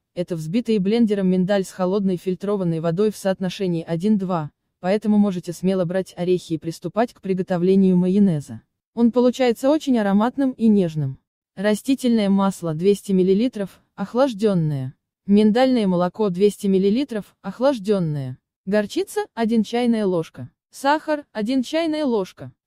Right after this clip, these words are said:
Лимонный сок один-два столовые ложек, или уксус девять процентов. Соль по вкусу.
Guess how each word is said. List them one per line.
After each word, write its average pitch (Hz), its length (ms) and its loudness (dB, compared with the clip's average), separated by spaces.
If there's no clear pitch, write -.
Лимонный 254 500 4
сок - 420 -4
один-два 190 540 2
столовые 208 480 2
ложек, 180 480 -2
или 175 160 2
уксус 185 380 0
девять 226 360 0
процентов. 180 760 -4
Соль 294 380 0
по 220 120 -2
вкусу. 175 560 -8